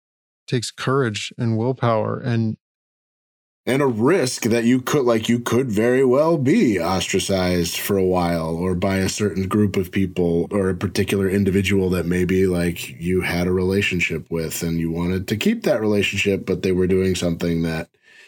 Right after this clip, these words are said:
Speaker 2: you just no longer were gonna tolerate. And
Speaker 1: It's, even if you don't damage the relationship, it certainly can feel like setting a boundary could damage the relationship.
Speaker 2: Yes.
Speaker 1: And to a lot of people, myself included,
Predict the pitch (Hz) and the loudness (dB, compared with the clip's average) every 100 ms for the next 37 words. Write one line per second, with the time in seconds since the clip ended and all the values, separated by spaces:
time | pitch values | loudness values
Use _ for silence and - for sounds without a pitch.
0 | - _ _ _ _ 107 98 85 87 - | -20 _ _ _ _ 0 0 2 -2 -2
1 | 90 85 87 90 87 87 82 - 85 82 | -2 0 0 2 0 0 -2 -4 -4 -2
2 | 82 76 117 170 76 78 71 - 85 85 | -2 -2 0 0 0 -2 -6 -6 -4 -2
3 | 82 82 80 _ _ _ _ _ _ _ | -2 -4 -6 _ _ _ _ _ _ _
4 | _ _ _ _ _ _ 147 143 - - | _ _ _ _ _ _ -2 -2 -4 -6
5 | - 170 175 156 127 147 117 165 160 117 | 0 2 4 2 2 0 2 2 0 0
6 | 131 120 110 110 110 110 110 110 - 113 | 2 2 0 0 0 0 0 -2 -4 -4
7 | - 135 127 123 113 120 104 - - 170 | -4 -4 0 0 0 0 0 -6 0 2
8 | 160 156 143 135 131 123 - - - 139 | 4 2 2 2 0 -2 -10 -10 -4 0
9 | 127 113 117 117 113 113 107 - - 226 | 0 2 2 0 0 -2 -4 -6 2 4
10 | 202 127 - 127 123 107 113 110 110 113 | 4 0 -2 0 0 -2 -2 0 0 -2
11 | 113 - - 117 - 120 117 110 - _ | -6 -6 -2 0 0 -2 -2 -4 -8 _
12 | _ _ _ _ _ _ _ _ - 127 | _ _ _ _ _ _ _ _ 0 2
13 | 120 123 131 117 139 143 135 127 143 135 | 2 2 0 0 2 2 2 0 0 0
14 | 135 - 185 127 110 | -2 2 2 2 -2